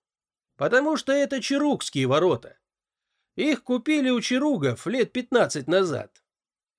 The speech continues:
Всего их не то восемь, не то восемнадцать штук.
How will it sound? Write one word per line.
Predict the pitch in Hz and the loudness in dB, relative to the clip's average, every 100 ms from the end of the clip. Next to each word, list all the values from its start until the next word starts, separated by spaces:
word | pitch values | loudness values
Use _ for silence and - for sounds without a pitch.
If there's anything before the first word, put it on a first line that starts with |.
| _ | _
Всего | - 208 294 311 | -4 -2 0 0
их | 240 - | 0 -2
не | 233 | -4
то | 254 330 220 | -2 2 2
восемь, | 175 269 240 202 156 | 2 -2 0 0 2
не | 147 | 0
то | 170 302 214 | -2 2 2
восемнадцать | 135 - - 131 185 190 - 120 | 2 -2 -2 0 2 2 -2 -6
штук. | - 143 117 - | -6 -4 -6 -8